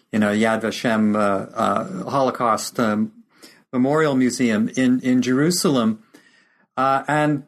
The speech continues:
that's, that's the angle that most of the people at the conference were coming, uh, at Fondane from. Uh, so, you know, I had a,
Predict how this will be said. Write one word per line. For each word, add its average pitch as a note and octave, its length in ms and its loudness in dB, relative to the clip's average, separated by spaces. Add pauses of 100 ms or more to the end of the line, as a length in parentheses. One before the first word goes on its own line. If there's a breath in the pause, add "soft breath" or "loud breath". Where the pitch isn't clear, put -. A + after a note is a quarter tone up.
(160)
that's, F3 440 -2
that's F#3+ 400 -2
the E3 140 0
angle D3+ 300 2
that C3 140 0
most C#3+ 180 0
of - 60 -6
the C3 80 -2
people C3+ 260 0
at A2+ 80 0
the A2+ 120 2
conference C#3+ 580 -2
were A2 300 2
coming, D3 540 -2 (520)
uh, A#2 180 0
at A#2+ 200 -2
Fondane C3 460 0
from. F#2+ 320 -2 (380 soft breath)
Uh, C3 300 0
so, E3+ 500 0 (280)
you D#3+ 120 0
know, D#3 140 2
I D3 200 0
had E3 180 0
a, C#3+ 200 0